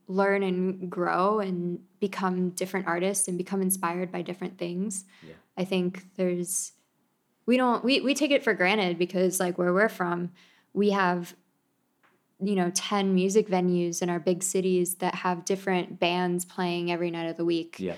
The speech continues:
Speaker 1: from all over, all genres, everything. And here, it's not like that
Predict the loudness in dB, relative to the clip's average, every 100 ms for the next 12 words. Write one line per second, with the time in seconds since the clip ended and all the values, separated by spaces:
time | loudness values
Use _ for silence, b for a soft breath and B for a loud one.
0 | -10 -4 2 2 4 4 6 4 2 0
1 | -2 -2 -2 -2 -4 -6 -6 -6 0 2
2 | 2 -2 -10 -10 B B B 0 2 4
3 | 0 -6 _ _ _ _ 0 4 6 6
4 | 4 0 2 0 0 -2 -2 -2 -4